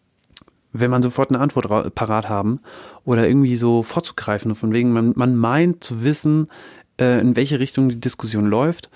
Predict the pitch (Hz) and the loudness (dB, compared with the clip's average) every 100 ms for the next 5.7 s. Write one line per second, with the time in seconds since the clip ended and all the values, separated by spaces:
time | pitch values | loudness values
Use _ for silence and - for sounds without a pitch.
0 | - - - - 123 123 123 120 - 123 | -20 -20 -14 -2 0 2 2 0 -2 -2
1 | 127 120 120 117 110 104 143 - - 127 | 0 0 -2 -2 -4 -4 -4 -6 -2 0
2 | 135 - - 120 117 117 120 135 165 - | 0 -2 -4 -2 0 0 0 0 0 0
3 | 165 113 104 - 101 - 120 123 123 131 | -2 0 -2 -2 -6 -2 -2 0 0 2
4 | 131 123 - - - 127 131 135 131 - | 2 0 -4 -14 -2 0 2 0 -2 -8
5 | - - - - 165 156 | -20 -20 -10 -2 0 0